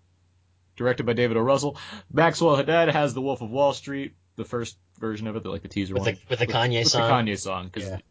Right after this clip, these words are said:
Speaker 1: it's one of the best
Speaker 2: The
Speaker 1: short
Speaker 2: one with, like, the Motorola "Pick your own color" song. Uh, Front of the Show Jim Dees has Kung Fury, and Gerard Uribe has The Hobbit Two: The Desolation of Smaug?
Speaker 1: Smaug.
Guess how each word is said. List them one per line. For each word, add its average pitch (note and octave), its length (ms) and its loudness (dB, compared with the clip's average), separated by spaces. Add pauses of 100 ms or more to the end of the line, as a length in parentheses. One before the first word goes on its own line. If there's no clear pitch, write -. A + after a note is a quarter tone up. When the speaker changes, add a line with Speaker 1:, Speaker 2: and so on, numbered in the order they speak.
Speaker 1:
it's G2+ 160 -12
one F#2+ 140 -6
of F#2 60 -8
the F2 80 -10
best F#2 160 -6
Speaker 2:
The - 60 -10
Speaker 1:
short B2+ 100 2
Speaker 2:
one C#3+ 160 6
with, C#3 80 -2
like, B2+ 160 0
the B2 80 4
Motorola B2 880 4 (640)
"Pick D#3 180 -2
your C3 80 0
own A#2+ 100 0
color" A#2+ 360 2
song. A#2+ 400 -4 (760)
Uh, G2 340 0 (380)
Front F3+ 140 4
of E3+ 60 2
the G3 60 8
Show F#3 40 8
Jim E3 160 4
Dees E3+ 160 2
has C#3 320 4 (300)
Kung G3+ 280 2
Fury, D3+ 560 2 (640)
and D3 140 0
Gerard G3 220 4
Uribe G3+ 240 2
has C#3 280 0 (600)
The - 80 -4
Hobbit B2+ 500 2 (180)
Two: C#4 440 0
The C3+ 100 -6
Desolation D3 400 0
of C#3 60 0
Smaug? A3+ 540 2
Speaker 1:
Smaug. D3+ 1300 4